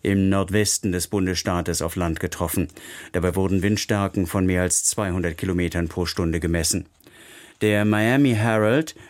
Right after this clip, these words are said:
berichtet von Stromausfällen und Überschwemmungen, etwa in Sarasota und Tampa. DeSantis hatte im Vorfeld für fast ganz Florida den Notstand ausgerufen. Auch weitere Bundesstaaten gaben Warnungen an die Bevölkerung aus.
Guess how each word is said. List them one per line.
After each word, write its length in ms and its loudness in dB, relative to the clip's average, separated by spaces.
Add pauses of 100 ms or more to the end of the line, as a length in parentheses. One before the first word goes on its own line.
berichtet 380 2
von 200 2
Stromausfällen 1120 0
und 180 -2
Überschwemmungen, 760 2 (400)
etwa 380 -2
in 260 0 (120)
Sarasota 760 -2
und 160 -4
Tampa. 400 -2 (800)
DeSantis 680 0
hatte 180 0
im 120 2
Vorfeld 580 0
für 160 0
fast 380 -2
ganz 300 0
Florida 680 0 (140)
den 160 0
Notstand 580 -2
ausgerufen. 680 -2 (680)
Auch 260 0
weitere 320 2
Bundesstaaten 920 -2
gaben 340 0
Warnungen 500 0
an 120 -2
die 80 0
Bevölkerung 600 -2
aus. 400 -2